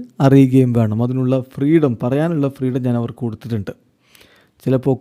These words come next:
കോച്ചിന് ഹൺഡ്രഡ് percent കളി, ആ, കാണാൻ കഴിയില്ല, അല്ലെങ്കിൽ അത് റീഡ് ചെയ്യാൻ പറ്റിക്കൊള്ളണമെന്നില്ല. ചില താരങ്ങൾ കളിക്കളത്തിൽ നിൽക്കുമ്പോൾ അവർക്ക് ഡിഫറൻ്റ് ആയിട്ട് കാര്യങ്ങൾ മനസ്സിലാവുകയും ചെയ്യും. അത് അവർ, ഏഹ്, ചിന്തിക്കുകയും ചെയ്യും. ഇപ്പോൾ പുറത്ത്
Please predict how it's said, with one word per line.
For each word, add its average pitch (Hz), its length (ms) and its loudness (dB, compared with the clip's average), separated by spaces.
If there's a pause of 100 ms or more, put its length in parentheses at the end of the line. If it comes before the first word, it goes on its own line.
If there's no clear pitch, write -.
കോച്ചിന് 131 420 2 (280)
ഹൺഡ്രഡ് 135 320 -2
percent 123 300 2 (120)
കളി, 123 200 4 (640)
ആ, 113 40 -2 (680)
കാണാൻ 135 360 0
കഴിയില്ല, 135 360 4
അല്ലെങ്കിൽ 123 280 2
അത് 127 160 0
റീഡ് 131 180 6
ചെയ്യാൻ 120 280 2
പറ്റിക്കൊള്ളണമെന്നില്ല. 113 1000 -4 (840)
ചില 165 180 -2
താരങ്ങൾ 170 500 4 (360)
കളിക്കളത്തിൽ 131 540 -2
നിൽക്കുമ്പോൾ 123 400 -2
അവർക്ക് 123 300 -4
ഡിഫറൻ്റ് 143 400 -2
ആയിട്ട് 127 300 -2
കാര്യങ്ങൾ 123 300 -2 (120)
മനസ്സിലാവുകയും 120 680 -4
ചെയ്യും. 135 260 -2
അത് 131 140 4 (560)
അവർ, 180 200 6 (300)
ഏഹ്, 135 140 -2 (100)
ചിന്തിക്കുകയും 139 540 2
ചെയ്യും. 110 140 -2
ഇപ്പോൾ 123 180 -2
പുറത്ത് 123 260 2